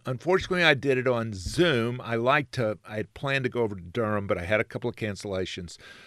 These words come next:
So sorry, did it on Zoom. But she is just fascinating. We talked for an hour and a half.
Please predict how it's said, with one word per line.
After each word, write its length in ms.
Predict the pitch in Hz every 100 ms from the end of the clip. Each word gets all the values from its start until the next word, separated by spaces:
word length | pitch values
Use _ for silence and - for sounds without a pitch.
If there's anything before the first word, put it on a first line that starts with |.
| -
So 440 | - 110 101 95 - _
sorry, 540 | - 147 131 120 107 90 _
did 140 | 123 123
it 60 |
on 200 | 123 120
Zoom. 480 | 95 113 104 104 101 - _ _ -
But 300 | 135 120 -
she 520 | - - 170 175 180 190
is 200 | 139 -
just 840 | 90 - 113 127 110 107 - - _
fascinating. 800 | - 139 110 - 113 98 85 85 -
We 120 | 117
talked 420 | 110 - 143 135 -
for 260 | - 110
an 80 | 110
hour 240 | 110 113
and 80 | 107
a 40 | 90
half. 500 | 170 160 151 -